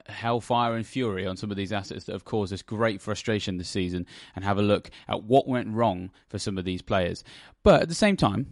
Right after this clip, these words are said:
there's gonna be some green shoots of hope potentially as well, because these are players who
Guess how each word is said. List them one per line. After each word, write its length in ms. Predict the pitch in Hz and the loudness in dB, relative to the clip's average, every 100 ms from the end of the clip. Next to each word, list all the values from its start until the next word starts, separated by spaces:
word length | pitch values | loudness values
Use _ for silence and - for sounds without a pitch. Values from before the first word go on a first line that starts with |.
| - | -4
there's 140 | 170 | 0
gonna 140 | 214 185 | 4 4
be 100 | 180 | 4
some 140 | 147 | 4
green 200 | 151 139 | 2 2
shoots 300 | - 139 - | 2 -2 -2
of 60 | 104 | 0
hope 280 | 117 101 - _ | 2 2 -2 _
potentially 560 | - - 143 113 - 95 | -8 -2 0 0 0 0
as 100 | 90 | 0
well, 320 | 95 85 80 | 0 -2 -4
because 340 | - - 113 95 | -8 0 0 2
these 260 | 143 165 | 0 2
are 160 | 143 127 | 2 2
players 440 | - 98 87 87 - - - - | 0 -2 -2 -6 -12 -20 -18 -8
who 440 | - 107 104 104 | 0 2 2 2